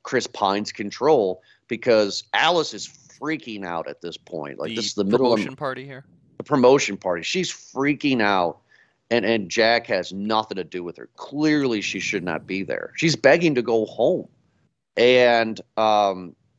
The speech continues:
Speaker 1: he's not paying attention, and then Chris Pine brings Jack up on stage, and he's like, "You're gonna be part of the board. Good for you, you're right." And then, uh, and then, then he makes Jack dance like a monkey.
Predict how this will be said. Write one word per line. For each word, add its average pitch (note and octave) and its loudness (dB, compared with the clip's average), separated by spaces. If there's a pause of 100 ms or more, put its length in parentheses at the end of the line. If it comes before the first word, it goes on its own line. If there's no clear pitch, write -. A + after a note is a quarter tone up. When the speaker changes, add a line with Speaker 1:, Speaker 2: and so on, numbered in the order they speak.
(120)
Speaker 1:
he's - -10
not G2+ -6
paying F#2 -8
attention, C3+ 0
and G2 -8
then G2 -2 (240)
Chris B2 -4
Pine G2+ 0
brings F#2+ -6 (280)
Jack E2+ 0
up F#2 -4
on E2+ -4
stage, C#3+ 0
and G2 -8
he's B2 -6
like, G2 -2
"You're F#3 2
gonna C3+ 2
be A2+ -4 (680)
part D#3+ 4
of C3+ 2
the B2 -2
board. G#2+ 4 (300)
Good A3 -2
for A3 -4
you, F#3+ 6
you're G2 0
right." D#3+ 4 (500)
And A#2 2
then, B2 4
uh, G#2+ 2
and G#2 -6
then, G2+ -4
then G#2+ -2
he G#2+ -8
makes A2+ -2
Jack G#2+ 0 (360)
dance G2+ -2
like F#2+ 0
a G#2+ -4
monkey. A#2 -8